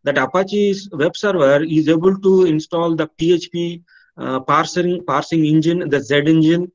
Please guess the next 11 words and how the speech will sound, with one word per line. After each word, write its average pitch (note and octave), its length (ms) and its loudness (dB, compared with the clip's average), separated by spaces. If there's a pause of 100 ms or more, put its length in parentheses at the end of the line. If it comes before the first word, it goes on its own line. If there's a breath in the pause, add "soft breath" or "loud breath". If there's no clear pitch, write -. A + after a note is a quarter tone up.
(120)
as D3+ 120 0
well F#3+ 140 2
as G#3 180 2
the F#3+ 220 0
database D3+ 560 0
engines. D#3+ 440 0 (340 soft breath)
Like G#3 180 0
this, A3 160 -2
it G3 140 -2
is, F#3+ 180 0
uh, D#3+ 300 -2